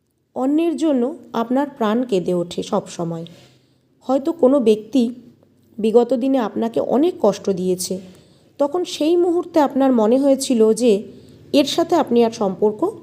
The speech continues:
রাখবেন না, কিন্তু যেই শুনলেন তিনি কোনো বিপদে পড়েছেন বা কোনো অসুবিধায় রয়েছেন, তখন সবার আগে আপনিই সব ভুলে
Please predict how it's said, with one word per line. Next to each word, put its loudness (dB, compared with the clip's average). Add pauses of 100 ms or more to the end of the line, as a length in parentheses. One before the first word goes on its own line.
(100)
রাখবেন -4
না, -8 (880)
কিন্তু 2 (200)
যেই 4
শুনলেন 4 (300)
তিনি 2
কোনো 2
বিপদে 2
পড়েছেন 2 (500)
বা 2
কোনো 2
অসুবিধায় 0
রয়েছেন, 2 (560)
তখন -2 (340)
সবার 0 (100)
আগে 2 (200)
আপনিই 4
সব -2
ভুলে 4